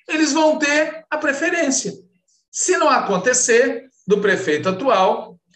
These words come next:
que não é do P S B, mas foi eleito com apoio do P S B, se esse prefeito não resolver entrar no P S B.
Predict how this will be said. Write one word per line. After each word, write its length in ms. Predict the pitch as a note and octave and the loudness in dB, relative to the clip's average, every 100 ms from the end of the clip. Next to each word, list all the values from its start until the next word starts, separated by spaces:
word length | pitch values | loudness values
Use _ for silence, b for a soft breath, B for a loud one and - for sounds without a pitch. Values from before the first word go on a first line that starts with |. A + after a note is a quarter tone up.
| - | -6
que 100 | C#4+ | -2
não 240 | D4 C#4+ | 0 2
é 120 | C#4+ C#4+ | 2 2
do 160 | C4+ | 0
P 80 | A#3 | 2
S 340 | G#3 G3+ - E3 | 4 4 0 -4
B, 340 | C#3+ C#3 C#3 | -2 -2 -2
mas 200 | D#3 D#3 | -6 -4
foi 220 | - F#3+ | -2 0
eleito 420 | F#3 F3 A3 A3 F3+ | 2 2 2 0 -4
com 100 | E3 | -4
apoio 280 | - D#3 | -2 -2
do 100 | D#3+ | -2
P 80 | D#3+ | -2
S 300 | G3+ - C4 | -4 -4 -6
B, 400 | C4+ A#3+ C4 A#3+ - _ | 2 4 4 -2 -12 _
se 200 | - C#4 | -6 0
esse 240 | B3 A#3+ | 0 0
prefeito 440 | B3 B3 A#3+ A#3+ D#4+ | 0 0 2 0 2
não 100 | A3+ | 0
resolver 340 | C4 B3 B3 | 0 0 0
entrar 340 | B3 A#3 A#3 B3 | 0 0 0 0
no 60 | |
P 80 | B3+ | 2
S 200 | B3 D#4 | 0 2
B. 360 | C#4+ A#3+ A#3+ | 4 4 2